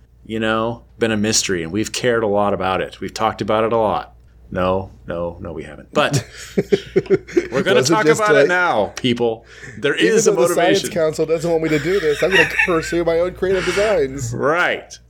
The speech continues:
Speaker 1: But that's still even not a motivation 'cause he had already started it at that point. So how did he start it? This is how he started it, for anybody who's been interested. Apparently, he flashes back,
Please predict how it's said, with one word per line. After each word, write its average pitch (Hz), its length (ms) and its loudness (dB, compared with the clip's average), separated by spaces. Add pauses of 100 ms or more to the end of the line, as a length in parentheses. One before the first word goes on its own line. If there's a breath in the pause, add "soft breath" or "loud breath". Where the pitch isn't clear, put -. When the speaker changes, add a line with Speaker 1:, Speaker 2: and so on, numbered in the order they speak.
(120)
Speaker 1:
But 156 260 -2
that's 214 220 2
still 277 280 2
even 185 160 0
not 147 160 2
a 135 40 2
motivation 117 500 0
'cause 110 140 -2
he 131 60 0
had 135 100 0
already 143 220 0
started 135 380 0
it 95 80 0
at 95 80 -4
that 101 180 0
point. 82 240 -8
So 101 240 -4
how 127 180 -2
did 135 120 2
he 120 80 -4
start 104 320 0
it? - 140 -8
This 180 180 0
is 170 140 2
how 156 180 2
he 143 60 2
started 123 400 0
it, - 180 -8 (160)
for 107 140 -6
anybody 127 380 0
who's 113 180 0
been 104 120 -2
interested. 98 440 -8 (500 loud breath)
Apparently, 147 720 -4
he 131 100 -4
flashes 160 380 -4
back, 98 360 -6